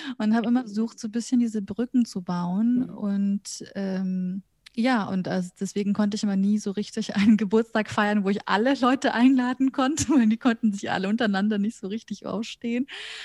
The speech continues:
Speaker 1: Aber
Speaker 2: Mhm.
Speaker 1: es war schon so, das ist etwas, was, äh, bisher bei mir auch immer so geblieben ist. Mir, mir gefällt es sehr, äh, mit Menschen zu reden und irgendwie mit ihnen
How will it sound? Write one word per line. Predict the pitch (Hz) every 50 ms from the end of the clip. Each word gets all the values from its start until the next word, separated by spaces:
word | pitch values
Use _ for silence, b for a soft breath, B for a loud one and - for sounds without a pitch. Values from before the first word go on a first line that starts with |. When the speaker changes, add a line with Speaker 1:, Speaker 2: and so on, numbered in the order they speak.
| B 220 196
Speaker 1:
Aber | 180 196 190 220
Speaker 2:
Mhm. |
Speaker 1:
es | 226 - -
war | 220 214 226
schon | - - 240 226 220
so, | 226 226 208
das | 208 202 220
ist | 208 - -
etwas, | - 202 - - 208 208 202 -
was, | - 196 196 196 190 - - -
äh, | - - 190 190 190
bisher | 180 190 196 - - 220 208 208 208 196
bei | - - 185 185
mir | 185 190 190 190
auch | 208 - 214
immer | 202 196 196
so | 190 185 180
geblieben | 180 185 - 196 190 196 208 208 190 175
ist. | 170 -
Mir, | 180 170 170 170 170 165
mir | 170 175 170
gefällt | - 196 - - 185 185 -
es | 190 185 -
sehr, | - 185 185 196 196 202 b b b b b b b b b _ -
äh, | 190 180 175 175 180 175
mit | 175 175 - -
Menschen | 190 190 208 - - 220 214
zu | - 208 196
reden | 185 190 190 196 190 185
und | 185 175 160
irgendwie | 170 185 190 185 180 180 180
mit | 175 175
ihnen | - - 180 175 175 175 175 180